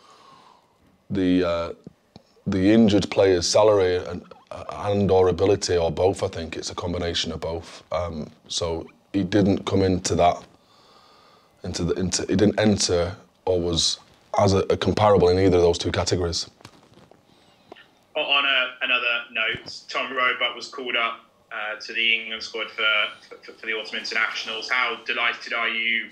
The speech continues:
Speaker 1: Yeah.
Speaker 2: for him? And are you aware of whether Scotland were trying to, or were interested in calling up, 'cause obviously he qualifies for both nations? Were, were you, are you aware of whether Scotland were interested in, in trying to call him up to their squad?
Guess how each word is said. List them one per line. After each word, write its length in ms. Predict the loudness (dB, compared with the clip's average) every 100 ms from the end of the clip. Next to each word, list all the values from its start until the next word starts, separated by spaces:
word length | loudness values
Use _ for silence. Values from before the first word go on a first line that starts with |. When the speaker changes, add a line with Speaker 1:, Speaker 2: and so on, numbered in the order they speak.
| 0
Speaker 1:
Yeah. 280 | 4 4 2
Speaker 2:
for 220 | -4 -4
him? 260 | -2 -2 -6 _ _ _ _ -6
And 480 | -2 -2 -2 -6 -10 -12 -12 -18 _ -8
are 40 | -8
you 240 | -6 -6
aware 360 | -4 -2 -2 -4
of 80 | -4
whether 340 | -6 -4 -8 -10
Scotland 640 | -12 -8 -6 -6 -6 -10
were 80 | -10
trying 380 | -10 -4 -2 0
to, 240 | 0 -2 -4 -8 _ _
or 200 | -14 -12
were 100 | -4
interested 420 | -4 -2 -6 -6 -6
in 100 | -6
calling 220 | -4 -2
up, 180 | -2 -6
'cause 120 | -10
obviously 260 | -10 -6 -8
he 80 |
qualifies 540 | -6 -8 -8 -4 -4 -6
for 80 | -10
both 300 | -4 -2 -2
nations? 360 | -4 -4 -6 -10
Were, 60 | -10
were 240 | -10 -6
you, 460 | -4 -2 -2 -4 -8 -18 _
are 60 | -6
you 220 | -4 -6
aware 340 | -4 -2 -2 -4
of 40 |
whether 200 | -8 -10
Scotland 420 | -10 -10 -10 -12
were 100 | -8
interested 460 | -8 -8 -6 -6 -6
in, 80 | -10
in 80 |
trying 200 | -8 -6
to 60 | -6
call 380 | -10 -12 -12 -8
him 200 | -6 -4
up 120 | -6
to 80 | -6
their 160 | -6 -6
squad? 280 | -8 -14